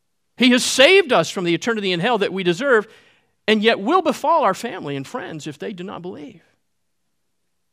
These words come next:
For the sake of the lost, we need a revived doctrine of hell. We have to know what is true.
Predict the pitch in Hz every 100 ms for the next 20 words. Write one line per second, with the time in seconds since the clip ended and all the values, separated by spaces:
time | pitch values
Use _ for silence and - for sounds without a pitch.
0 | _ _ _ _ _ _ _ _ _ 202
1 | 202 254 233 214 220 208 285 330 196 -
2 | - - _ _ _ 156 240 294 269 381
3 | 359 220 - 214 202 208 156 240 294 220
4 | 196 160 170 196 220 254 262 254 311 311
5 | 175 _ _ _ _ _ _ _ _ _
6 | _ _ _ _ _ _ _ _ 247 254
7 | - 330 381 - - 285 320 359 220 247
8 | 240 _ _ _ _ _ _ _ _ -
9 | 214 330 - - 403 440 240 117